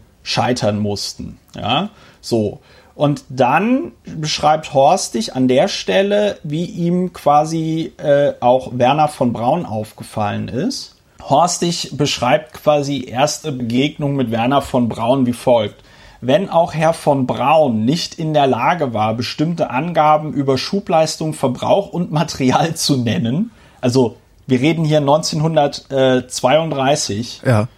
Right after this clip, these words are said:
Speaker 1: äh, die sehen sich irgendwie auf dem Raketenflugplatz in Berlin. Ja?
Speaker 2: Ja.
Speaker 1: Werner von Braun, das Brilliant Wunderkind. Ja?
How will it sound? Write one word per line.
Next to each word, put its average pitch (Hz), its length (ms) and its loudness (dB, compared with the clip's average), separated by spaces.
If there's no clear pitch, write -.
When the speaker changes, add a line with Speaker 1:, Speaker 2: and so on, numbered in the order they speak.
Speaker 1:
äh, 127 340 4
die 123 180 0
sehen 139 300 2
sich 135 200 -4
irgendwie 143 460 0
auf 131 180 -2
dem 127 160 4
Raketenflugplatz 139 920 -2
in 131 120 2
Berlin. 117 380 2
Ja? - 60 2
Speaker 2:
Ja. 92 200 2
Speaker 1:
Werner 139 300 4
von 131 240 0
Braun, 123 280 2
das 127 180 -4
Brilliant 139 420 2
Wunderkind. 165 720 0
Ja? 151 300 0